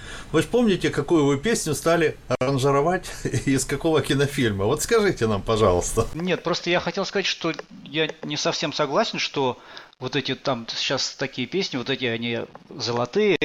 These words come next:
Speaker 2: а современные будут. Я думаю, что лет через тридцать будут также по-современному. Это же, наверное, была такая же попса, как и сейчас. Просто, может быть, э,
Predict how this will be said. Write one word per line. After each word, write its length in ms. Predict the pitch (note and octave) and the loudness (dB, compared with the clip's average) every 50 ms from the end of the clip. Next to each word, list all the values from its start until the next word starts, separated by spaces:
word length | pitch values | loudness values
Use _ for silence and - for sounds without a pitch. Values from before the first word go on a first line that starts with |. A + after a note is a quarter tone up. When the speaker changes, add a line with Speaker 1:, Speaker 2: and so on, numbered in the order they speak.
| D3+ - | 0 0
Speaker 2:
а 300 | B2 B2 A#2 A2+ A2 - - _ _ _ _ _ _ | 0 0 2 0 0 -4 -8 _ _ _ _ _ _
современные 680 | - - C#3 A#2+ A#2+ B2+ B2+ C3+ E3 F3+ E3+ D#3 C3+ B2 | -8 -6 -4 -2 -2 -2 -2 0 0 0 0 0 -2 -2
будут. 340 | B2 C#3+ C#3 C3+ B2+ - - - - - - | -2 -2 -2 -4 -6 -8 -10 -18 -12 -4 -2
Я 100 | C#3+ D3+ | 0 0
думаю, 200 | E3+ F#3 F#3+ F3 | 2 2 0 0
что 360 | - - - F#3 F3+ E3+ - - - - - - - | 0 0 2 2 2 2 0 -4 -14 -20 -20 -14 -6
лет 220 | C3 C#3+ D#3+ - | -2 0 0 0
через 300 | - - D#3+ D#3+ D3+ - | 0 -2 0 0 -2 -2
тридцать 420 | - - F3+ G#3+ G3 - D3+ B2 - - - - | -2 -2 -2 -2 -2 -2 -4 -6 -6 -10 -20 -20
будут 580 | - - - - - - B2+ D3 D#3 D3+ D3 - | -18 -18 -16 -16 -10 -6 -4 -2 -2 -2 -2 0
также 280 | - D#3+ C3+ B2+ C#3+ C3+ | 0 0 2 2 0 -2
по-современному. 720 | - C#3+ - - C#3 C3+ C#3 C#3 C#3+ E3+ G3 F#3+ E3 D#3 | -2 -2 -2 0 0 0 0 0 0 0 -2 -2 -2 -2
Это 180 | F3 F#3+ F#3+ - | -2 -2 -2 -2
же, 100 | A3 G3+ - - | -4 -6 -8 -10
наверное, 420 | G3 G3 F#3 F#3+ G3 F#3+ F#3 F#3 F3+ - - - | -10 -6 -2 0 0 0 0 -2 -4 -6 -14 -14
была 320 | - - F3 G3 F#3+ F#3 | -6 -2 0 0 0 2
такая 280 | F3+ F#3+ F3+ - G3 F3+ | 2 0 0 2 2 2
же 80 | E3 F3 | 2 0
попса, 420 | F3 F#3 F3+ F3+ - - G#3 G3+ | 0 0 0 0 0 0 2 2
как 220 | G3 - E3+ - - | 2 0 -2 -2 -4
и 60 | D#3+ | -6
сейчас. 580 | - - F3+ - - C3 A2 G#2 F#2+ - - - - - - - - - - - | -4 -4 -4 -2 0 0 0 0 -2 -6 -10 -14 -18 -20 -20 -18 -20 -20 -20 -10
Просто, 520 | - C#3+ D#3+ E3+ D#3+ - - E3 D#3 D3 D3 - - - - C#3 C3 B2+ - - - _ _ _ _ _ _ _ _ _ _ _ _ _ _ _ | -4 -2 -2 -2 -2 0 0 0 0 0 -2 -6 -16 -14 -14 -14 -14 -14 -16 -18 -20 _ _ _ _ _ _ _ _ _ _ _ _ _ _ _
может 340 | - E3 D3+ E3 E3+ D#3 D#3+ D#3 | -10 -6 -2 -2 -2 -2 -2 -2
быть, 240 | D#3+ D#3 - - - - - - - - - - _ _ _ _ _ _ _ - | -2 -2 -2 -6 -14 -14 -20 -20 -20 -20 -20 -20 _ _ _ _ _ _ _ -8
э, 280 | - C3+ C3 B2+ B2 | -4 -2 -2 -2 -2